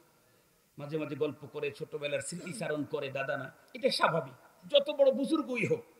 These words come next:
এটা বলবে নাতিদেরকে নিয়ে, স্বাভাবিক।" তো বলতেছে, "দেখেন, আমার দাদা বাঘ কোনো এক জঙ্গলে ছিল।" হযরত ইব্রাহিম আলাইহিস সালাম, আপনার দাদা, উনি তার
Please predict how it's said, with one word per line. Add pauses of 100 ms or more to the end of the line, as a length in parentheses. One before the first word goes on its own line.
(160)
এটা
বলবে
নাতিদেরকে
নিয়ে, (320)
স্বাভাবিক।" (680)
তো
বলতেছে,
"দেখেন, (440)
আমার
দাদা
বাঘ
কোনো
এক
জঙ্গলে
ছিল।" (500)
হযরত
ইব্রাহিম
আলাইহিস
সালাম,
আপনার
দাদা, (420)
উনি
তার